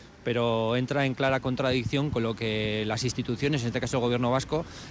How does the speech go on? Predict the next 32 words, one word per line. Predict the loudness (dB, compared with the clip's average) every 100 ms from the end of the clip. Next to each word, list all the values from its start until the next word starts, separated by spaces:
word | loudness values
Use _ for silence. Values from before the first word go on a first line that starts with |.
| -4
está | -2 0 0
contando | 2 2 4
a |
la | 2
opinión | 2 0 0 0
pública | 2 2 0
sobre | 0 0 0
economía | 0 0 2 2
circular | 0 -2 2 2 2
y |
sobre | 2 0
huella | 2 4 2
de |
carbono. | 2 0 2 2 0 -8 -14 -14 -2
Cuando | 0 4
hay | 2
camiones | 2 2 2 0
que | 0
hacen | 0 2 2 2 2 2 2 2 4 4
más | 4 4
de | 2
quinientos, | 2 4 4 2 2
mil | 2 2
kilómetros | 2 4 4 2 -2
para | 2 2
llegar | 4 4 4
a | 4 4
Urrunaga | 2 2 2 2 2
a | 0
depositar | 0 0 0 0
residuos | 2 2 2
peligrosos, | 0 2 2 2 0 0